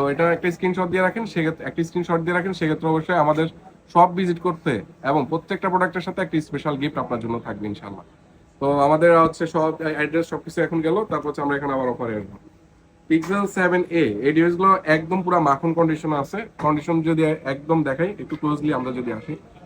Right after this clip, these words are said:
এই যে দেখেন একদম ফ্রেশ কন্ডিশন আমাদের কাছ থেকে পেয়ে যাবেন Pixel সেভেন এ। এটা হচ্ছে আট জিবি, একশো আঠাশ জিবি, প্রত্যেকটা প্রোডাক্ট একদম সুপার ফ্রেশ মিন কন্ডিশনে আছে। আমরা যদি একটু, আহ, ফ্রন্ট থেকে দেখাই, এই যে দেখেন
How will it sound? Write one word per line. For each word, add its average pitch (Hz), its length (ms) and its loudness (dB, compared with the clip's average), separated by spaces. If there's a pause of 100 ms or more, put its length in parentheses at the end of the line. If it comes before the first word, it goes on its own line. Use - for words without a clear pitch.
এই 135 180 2
যে 117 80 2
দেখেন 104 360 -4
একদম 151 640 4
ফ্রেশ 151 300 2
কন্ডিশন 151 360 2
আমাদের 143 260 2
কাছ 147 180 -4
থেকে 151 120 -2
পেয়ে 151 160 0
যাবেন 156 260 0 (440)
Pixel 147 320 4
সেভেন 160 380 4
এ। 214 60 4 (100)
এটা 127 180 -4
হচ্ছে 160 220 0 (200)
আট 151 240 6
জিবি, 156 240 2 (420)
একশো 139 260 0
আঠাশ 160 200 2
জিবি, 165 220 0
প্রত্যেকটা 190 520 -2
প্রোডাক্ট 165 340 0
একদম 151 400 -2
সুপার 165 320 -2
ফ্রেশ 180 340 0
মিন 147 180 0
কন্ডিশনে 135 440 -2
আছে। 117 180 -4
আমরা 131 160 0
যদি 147 200 0
একটু, 147 180 0 (460)
আহ, 139 280 4
ফ্রন্ট 156 320 4
থেকে 160 180 2
দেখাই, 131 280 2
এই 123 80 2
যে 110 100 0
দেখেন 101 300 -6